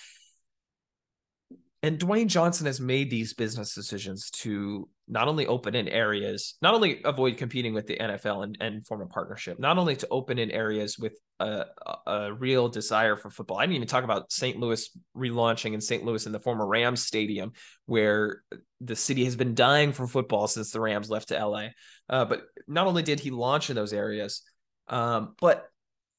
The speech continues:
more importantly, I think he understands the overall business aspect of it, the marketing aspect of it,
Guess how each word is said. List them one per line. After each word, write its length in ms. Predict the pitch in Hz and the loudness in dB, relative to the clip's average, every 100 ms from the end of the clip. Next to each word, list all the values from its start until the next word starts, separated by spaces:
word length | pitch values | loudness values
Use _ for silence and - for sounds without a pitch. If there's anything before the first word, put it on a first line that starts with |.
| - | -4
more 160 | 208 | 2
importantly, 400 | 240 220 214 196 | 2 2 0 2
I 80 | 156 | 0
think 160 | 160 208 | 0 0
he 140 | 190 | 0
understands 500 | 185 196 - 190 196 | 0 0 -2 -2 0
the 80 | 185 | 0
overall 280 | 190 208 196 | 2 2 2
business 520 | 190 226 226 202 - | 4 4 4 -2 -2
aspect 540 | 90 90 - - - | -4 -4 -8 -8 -10
of 120 | - - | -14 -16
it, 100 | - | -12
the 120 | 139 | -2
marketing 480 | 151 190 214 208 139 | 2 2 2 0 0
aspect 500 | 107 110 - - - | -2 -4 -8 -10 -10
of 140 | 101 | -12
it, 100 | - | -12